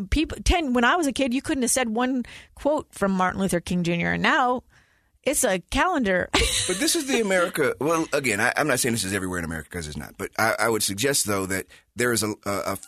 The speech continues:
Speaker 2: fair, la-, fairly large segment. I don't, it's not the, the majority, but it's, it's a very significant segment of our population in this country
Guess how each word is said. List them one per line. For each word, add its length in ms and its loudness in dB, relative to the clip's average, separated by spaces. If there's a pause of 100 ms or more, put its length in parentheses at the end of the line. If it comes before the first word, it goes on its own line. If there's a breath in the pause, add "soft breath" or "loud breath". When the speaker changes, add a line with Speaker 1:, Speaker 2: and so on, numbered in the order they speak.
(100)
Speaker 2:
fair, 380 0 (1000)
la-, 320 0
fairly 340 2
large 280 2
segment. 540 -2 (180)
I 100 -6
don't, 220 -2
it's 220 -2
not 160 0
the, 200 -4
the 160 -4 (140)
majority, 480 0
but 140 -2
it's, 180 -2 (200 loud breath)
it's 140 -2
a 120 -2 (460 loud breath)
very 180 4
significant 640 0
segment 420 -4 (240 soft breath)
of 120 0
our 200 4
population 640 0
in 120 -2
this 160 0
country 380 -4